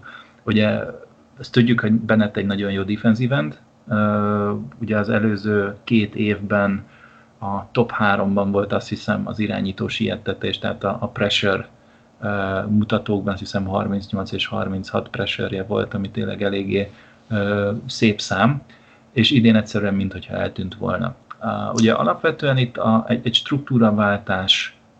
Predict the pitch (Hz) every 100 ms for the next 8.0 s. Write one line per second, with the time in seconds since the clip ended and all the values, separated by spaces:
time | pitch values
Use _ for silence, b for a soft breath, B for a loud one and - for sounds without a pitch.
0 | _ - 123 113 - 101 95 - 110 101
1 | 101 95 95 - - - _ - 101 101
2 | 98 98 110 101 101 98 95 92 98 95
3 | 104 101 101 104 98 104 101 104 98 95
4 | 98 107 101 95 - - 127 127 101 101
5 | - - 98 - - 104 101 - 104 101
6 | 101 95 - 92 92 - 92 - B B
7 | B B B 113 110 113 139 151 143